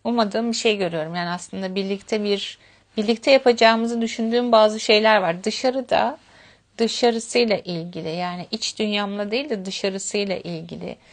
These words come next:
irtibatta olduğum, birlikte harekete geçmek istediğim, birlikte bir şeyler yapmak istediğim. Çünkü dansta bir ahenk, bir uyum, birliktelik var. Ee, dışarıda,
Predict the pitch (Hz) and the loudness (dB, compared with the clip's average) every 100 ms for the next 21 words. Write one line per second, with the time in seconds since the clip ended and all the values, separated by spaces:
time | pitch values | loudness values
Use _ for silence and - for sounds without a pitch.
0 | - - _ - 196 - 202 196 - 202 | -20 -20 _ -8 -6 -2 0 0 0 0
1 | 202 175 160 160 165 185 - _ - 196 | 2 0 -4 -6 -6 -8 -14 _ -8 -4
2 | 196 202 - 202 196 190 196 202 196 185 | -4 -4 -2 0 0 -2 -4 -4 -2 -4
3 | - 196 - - 185 170 151 165 180 180 | -6 -10 -10 -6 -6 -4 -8 -6 -6 -6
4 | 185 - 208 196 - 175 175 175 170 - | -8 -4 -4 -2 -4 -2 0 -2 -4 -8
5 | 175 - - 175 175 175 185 185 185 185 | -14 -12 -12 -8 -8 -8 -6 -2 -2 -2
6 | - 196 - 180 180 185 185 185 175 - | -4 -4 -2 -2 -2 -4 -6 -6 -8 -6
7 | 185 180 185 185 - - - _ 196 185 | -4 -4 -6 -12 -18 -20 -20 _ 0 0
8 | 185 - 196 196 - - - - - - | -2 -2 -2 -2 -2 0 0 -6 -14 -20
9 | - - - _ - 185 180 180 180 180 | -20 -20 -20 _ -4 -2 -2 -4 -6 -8
10 | 190 185 180 185 _ _ _ _ _ - | -8 -8 -10 -14 _ _ _ _ _ -14
11 | 190 - 240 240 254 277 277 | -8 -2 0 0 0 0 0